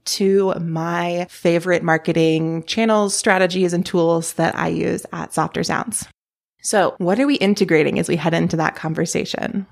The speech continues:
Well, we've covered a lot in the first six episodes of this podcast. We've talked about the myths that social media tells us and how to compare them to our lived experience on social media platforms as small business owners.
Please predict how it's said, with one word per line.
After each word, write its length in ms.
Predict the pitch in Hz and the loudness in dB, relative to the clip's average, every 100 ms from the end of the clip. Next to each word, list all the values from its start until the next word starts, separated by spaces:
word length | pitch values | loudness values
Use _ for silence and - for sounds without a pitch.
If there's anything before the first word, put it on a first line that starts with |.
| - | -4
Well, 440 | 175 165 185 285 - - - - | 0 2 2 0 -4 -18 -20 -6
we've 220 | 208 269 | -2 -2
covered 420 | - 330 359 339 - | 0 0 2 0 0
a 280 | 180 190 202 | 2 4 2
lot 760 | - 165 156 156 151 - - - - | -2 -6 -2 0 0 -4 -14 -12 0
in 80 | 185 | 0
the 80 | 175 | 2
first 320 | 175 175 - | 2 2 0
six 200 | 170 - | -2 -2
episodes 460 | 170 165 165 160 | -4 -2 -2 -2
of 120 | - 151 | -2 -2
this 180 | 147 | -4
podcast. 720 | - - - - - - - - | -4 -6 -6 -8 -12 -12 -16 -8
We've 140 | 185 | -6
talked 360 | 180 - 180 - | -4 -2 -4 -4
about 380 | 175 165 165 - - - - | -2 0 0 -2 -12 -20 -4
the 80 | 165 | 0
myths 540 | 160 190 214 - - | 2 2 0 -4 -2
that 200 | 196 180 | -2 0
social 320 | 196 185 185 | 2 2 2
media 380 | 165 165 160 151 | 2 2 2 0
tells 520 | 160 - 170 233 240 | -4 -6 -2 0 0
us 380 | - 285 320 - | 0 -2 -2 -4
and 120 | - | -2
how 160 | 175 175 | 0 2
to 80 | 170 | 2
compare 500 | - 165 - 156 175 | 0 -2 0 0 2
them 280 | 202 247 247 | 2 0 -2
to 260 | - 190 - | 0 0 2
our 200 | 160 160 | 0 2
lived 300 | 156 160 165 | 0 0 -2
experience 720 | - - - 156 175 196 196 | -6 -4 -2 0 0 0 0
on 220 | 170 165 | 0 0
social 280 | 165 165 - | 0 -2 0
media 280 | 160 156 147 | -2 0 -2
platforms 720 | - 151 - 202 220 254 285 | -2 -4 -2 0 0 0 -2
as 140 | 175 - | -4 -2
small 220 | 160 151 | -2 -2
business 360 | 151 170 180 | -2 0 0
owners. 540 | 208 214 269 320 - | 2 2 0 -4 -8